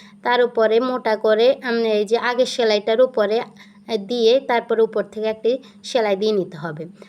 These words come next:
আপনারা একটু খেয়াল করে দেখেন, এটা আসলে মুখে বলা, বোঝানো সম্ভব না। আহ, খেয়াল করে দেখলেই বুঝতে পারবেন। এভাবে করে কিন্তু আ-, উম, মাথার দিকে একটি ভাঁজ দিয়ে মোটা করে আরেকটি ভাঁজ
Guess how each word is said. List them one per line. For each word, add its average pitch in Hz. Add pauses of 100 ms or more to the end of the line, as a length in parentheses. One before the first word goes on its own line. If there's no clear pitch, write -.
(100)
আপনারা 247
একটু 277
খেয়াল 247
করে 233
দেখেন, 226
এটা 233
আসলে 226
মুখে 214
বলা, 233 (220)
বোঝানো 214
সম্ভব 208
না। 180
আহ, 220
খেয়াল 233
করে 247
দেখলেই 233
বুঝতে 202
পারবেন। 190 (400)
এভাবে 247
করে 247
কিন্তু 240
আ-, 233 (100)
উম, 233 (200)
মাথার 214
দিকে 233
একটি 240
ভাঁজ 226
দিয়ে 226
মোটা 247
করে 214
আরেকটি 202
ভাঁজ 208